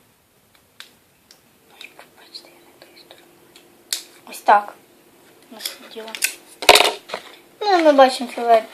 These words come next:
чорно-фіолетовий фон. Ну, давайте вже буду вам показувати пряники. Ось така при мені Френкі. В неї, до неї не йшло ні, ні, ні,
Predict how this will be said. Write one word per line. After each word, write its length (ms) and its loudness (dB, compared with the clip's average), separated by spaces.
чорно-фіолетовий 1000 -12
фон. 480 2
Ну, 220 0
давайте 500 6
вже 200 2
буду 180 -8
вам 240 -4
показувати 440 0
пряники. 380 -14
Ось 200 6
така 380 6
при 220 2
мені 220 -2
Френкі. 680 2
В 40 -6
неї, 220 2
до 200 -6
неї 160 4
не 140 -2
йшло 260 -2
ні, 280 -6
ні, 520 -4
ні, 320 -6